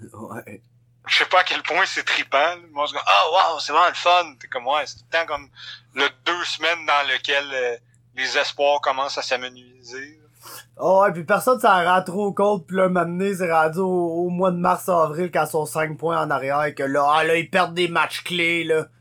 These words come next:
Speaker 1: Ils perdent des matchs
Speaker 2: Ah,
Speaker 1: clés,
Speaker 2: ouais.
Speaker 1: esti, euh.
Speaker 2: Ouais, c'est ça, ouais, c'est comme si, tu sais, tous les matchs intra-division, pis tout n'était pas clé, genre, on dirait que
Speaker 1: <laughs>
Speaker 2: le monde, c'est comme... Le monde, comme, se dit,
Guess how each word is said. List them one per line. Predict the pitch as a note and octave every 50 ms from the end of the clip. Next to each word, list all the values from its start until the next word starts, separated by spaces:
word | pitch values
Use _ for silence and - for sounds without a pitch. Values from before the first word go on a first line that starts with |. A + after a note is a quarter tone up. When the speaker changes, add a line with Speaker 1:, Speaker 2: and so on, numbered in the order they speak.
| _ _ _ _ _ _ _ _ _ _ _ _ _ _ _ _ _ - - _ _
Speaker 1:
Ils | _
perdent | - C#3+ C3+ C3+
des | D#3+ D#3+
matchs | D3+ D3+ C#3+ C#3+
Speaker 2:
Ah, | D3 C#3+ C#3 C#3+ D3 D#3
Speaker 1:
clés, | D#3+ D#3+ D#3+
Speaker 2:
ouais. | D3+
Speaker 1:
esti, | D3 - - - - D#3 E3 D#3+ D#3
euh. | D#3 D3+ D3 D3 D3 D3 D3
Speaker 2:
Ouais, | C3+ - E3+ F3 F3
c'est | D#3+ - D#3+
ça, | C#3+ - - - D#3
ouais, | E3+ E3+ E3+ D#3+ C#3+ C#3+ D3+ D#3+ D#3 D3
c'est | - - - C#3+ - -
comme | - E3+ F3 E3+
si, | - - - -
tu | - - D#3+
sais, | D#3 _ _
tous | - - E3
les | D#3 D3+ C#3+ C#3
matchs | C3 B2+ B2+ C3 C#3 C#3 C#3 C#3 - - - - - - - - -
intra-division, | C#3 C3+ - - D3+ D#3 D3+ - - - - - - - - - C3+ C#3 C#3 C#3+
pis | C#3 - - -
tout | - D3+ D3 D3
n'était | C#3+ C3 - C3+
pas | B2+ - C#3+ C3 - -
clé, | - - C3 C3+ C#3 C#3+ C#3+
genre, | C3+ C#3+ C#3 C#3+ C3+ C3+
on | C3
dirait | C3+ D#3+ F#3
que | - F3+
Speaker 1:
<laughs> | C#3+ - - F#3 E3 C3 - D#3 -
Speaker 2:
le | C#3+
monde, | E3 G3 F#3+
c'est | - D#3+
comme... | - D#3 D3+ C#3 - - - - - -
Le | D3 D#3
monde, | F3+ G#3+ A3+ G#3+
comme, | - G3 F3+ F3+ F3+ F3
se | D#3+ D3 C#3 D3+
dit, | D#3